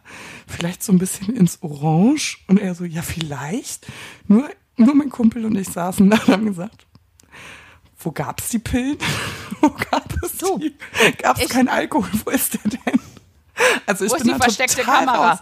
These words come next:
Speaker 1: Richtig.
Speaker 2: Ja.
Speaker 1: Ich bin total raus. Also,
Speaker 2: Also mir, mir
Speaker 1: auch
Speaker 2: ging's da genauso. Also ich, ich kann es so, aber ich, ich stand, wir waren ungefähr zehn Leute auf einer Seite, zehn auf der anderen und wir sollten gegenseitig auf uns zugehen, unsere Aura fühlen.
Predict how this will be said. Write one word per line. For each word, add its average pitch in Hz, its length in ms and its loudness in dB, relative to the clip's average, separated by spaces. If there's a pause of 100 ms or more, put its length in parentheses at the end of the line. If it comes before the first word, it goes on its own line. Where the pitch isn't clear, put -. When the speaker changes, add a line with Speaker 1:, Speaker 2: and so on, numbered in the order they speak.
Speaker 1:
Richtig. 220 460 0 (240)
Speaker 2:
Ja. 196 80 -6
Speaker 1:
Ich 190 100 2
bin 226 200 4
total - 680 -2
raus. 170 560 -2
Also, 190 380 0
Speaker 2:
Also 220 120 0
mir, 247 140 2
mir 262 160 2
Speaker 1:
auch - 20 0
Speaker 2:
ging's 311 220 0
da 277 140 2
genauso. 254 640 0 (580)
Also 208 200 -6 (340)
ich, 262 240 -8
ich 247 100 -8
kann 330 140 -2
es - 100 -6
so, 330 80 -6
aber - 260 -4
ich, - 160 -12
ich 233 100 -6
stand, 269 460 -2
wir 226 140 -2
waren 240 220 4
ungefähr 240 500 0
zehn 269 320 2
Leute 240 260 4
auf 208 120 0
einer 233 280 2
Seite, 247 240 0
zehn 247 280 -4
auf 240 100 0
der 185 140 -2
anderen 240 260 4
und 214 80 0
wir 214 80 -4
sollten 220 300 0
gegenseitig 220 580 -2
auf 208 200 -2 (140)
uns 208 280 -4
zugehen, 254 360 -4
unsere 208 320 -4
Aura 233 280 2
fühlen. 175 400 -4